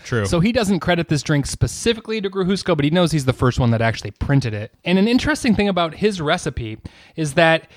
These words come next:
Speaker 2: he, it, it was this, it was the same deal that you said. He was trying to make a drink for the, for Brooklyn, as popular as the Manhattan was, and he basically copied the Manhattan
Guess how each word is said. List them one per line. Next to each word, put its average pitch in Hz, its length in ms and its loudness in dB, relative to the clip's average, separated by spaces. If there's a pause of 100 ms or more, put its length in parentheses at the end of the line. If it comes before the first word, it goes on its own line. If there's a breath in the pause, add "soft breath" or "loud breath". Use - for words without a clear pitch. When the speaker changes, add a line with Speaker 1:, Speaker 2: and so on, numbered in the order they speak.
(180 loud breath)
Speaker 2:
he, 160 160 -8
it, 185 320 0
it 214 80 2
was 202 160 0
this, 220 220 -2
it 202 60 -2
was 208 120 0
the 180 40 -4
same 208 220 2
deal 160 120 2
that 151 100 0
you 127 100 2
said. 123 240 0
He 139 240 0
was 160 80 0
trying 175 220 0
to 147 100 2 (300)
make 143 260 0
a 160 60 4
drink 139 320 2
for 151 160 0
the, 131 180 2 (220)
for 151 120 2
Brooklyn, 131 640 2
as 123 400 0
popular 147 500 0
as 156 120 2
the 156 80 2
Manhattan 123 420 0
was, 113 220 2
and 131 80 6
he 139 60 4 (180)
basically 214 500 0
copied 165 560 -4
the 131 100 2
Manhattan 120 800 -2